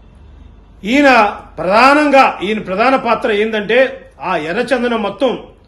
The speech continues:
దాదాపు ఆ ఆక్షన్ ఈయన టైంలో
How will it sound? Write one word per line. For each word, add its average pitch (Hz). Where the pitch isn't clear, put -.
దాదాపు 190
ఆ 170
ఆక్షన్ 196
ఈయన 196
టైంలో 202